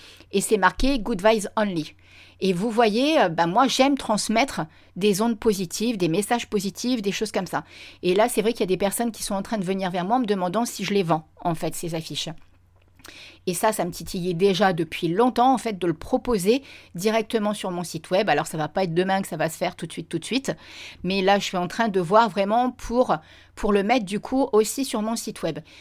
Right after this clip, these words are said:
Et vous voyez, j'ai ces trois casquettes-là. Et dans ces trois casquettes-là, mais je m'éclate. C'est-à-dire que, du coup, je n'ai aucune journée qui se ressemble. Je suis pas tous les jours en train de réfléchir à mon podcast.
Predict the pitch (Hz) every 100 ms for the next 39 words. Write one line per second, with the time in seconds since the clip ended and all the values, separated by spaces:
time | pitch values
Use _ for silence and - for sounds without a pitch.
0 | - 185 180 190 196 269 302 226 - 180
1 | - 254 262 247 - 220 - 165 - -
2 | 170 165 254 269 190 - 269 - 220 -
3 | 190 - 214 247 165 165 147 247 269 196
4 | 202 269 269 - 196 - - - - -
5 | - - - 190 262 - 202 190 202 320
6 | 277 202 190 - 294 - 311 269 262 247
7 | 269 262 214 254 240 233 226 160 - -
8 | - - - 208 254 277 - 226 214 214
9 | 254 214 - 233 214 185 196 214 196 214
10 | 196 190 175 240 - 190 -